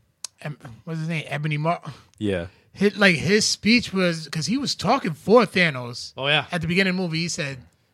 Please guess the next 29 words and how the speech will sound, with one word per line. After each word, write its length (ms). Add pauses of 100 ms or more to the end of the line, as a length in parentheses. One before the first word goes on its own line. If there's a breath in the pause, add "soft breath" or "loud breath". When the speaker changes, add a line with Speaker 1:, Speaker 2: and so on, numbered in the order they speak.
(120)
Speaker 1:
"He's 340
actually 440
showing 460
you 100
mercy." 640 (420)
Speaker 2:
Mm-hmm. 360 (580)
Speaker 1:
Like, 220
right 320
then 140
and 120
there, 140
I'm 80
like, 260
"They 280
may 440
just 360
have 240
their 180
hands 420
full 280
with 160
this 260
one." 240
If, 100
like, 160
if 160
this 220
is 160
mercy, 640